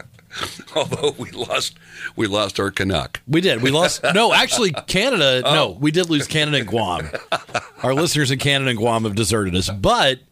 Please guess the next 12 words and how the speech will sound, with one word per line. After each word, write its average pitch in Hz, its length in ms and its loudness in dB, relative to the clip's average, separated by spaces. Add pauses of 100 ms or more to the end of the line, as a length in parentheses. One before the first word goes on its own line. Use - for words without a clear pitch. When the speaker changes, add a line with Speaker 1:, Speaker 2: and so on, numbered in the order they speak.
(440)
Speaker 2:
Germany, 131 680 0
Germans, 220 520 0
thanks. - 720 -2 (760)
Auf 151 180 0
Wiedersehen. 226 520 2
No, 190 140 4
not, 151 260 0
not 160 240 2
Guten 247 240 0
Tag. 202 420 2 (1800)
And, 156 380 0 (100)
and 143 460 0